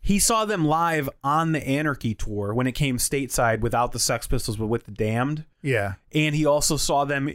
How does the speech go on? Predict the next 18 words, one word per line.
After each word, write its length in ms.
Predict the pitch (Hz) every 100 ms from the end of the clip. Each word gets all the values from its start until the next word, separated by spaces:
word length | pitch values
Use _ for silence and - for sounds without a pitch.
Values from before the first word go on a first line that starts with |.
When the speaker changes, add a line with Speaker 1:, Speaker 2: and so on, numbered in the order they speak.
| -
Speaker 1:
in 180 | 156
New 100 | 160
York 360 | 147 143 139 139
with 160 | 135 -
the 60 |
Ramones. 840 | 104 107 113 135 113 98 131 - -
Speaker 2:
Oh 220 | - - 113
my 80 | - -
God, 100 | - -
I 40 |
hate 340 | - - 120 -
Keith 260 | - 403
so 140 | 392 -
Speaker 1:
<laughs> 20 |
He 80 | 466
Speaker 2:
much. 40 |
Speaker 1:
also 300 | 202 208 226
had 200 | 214 202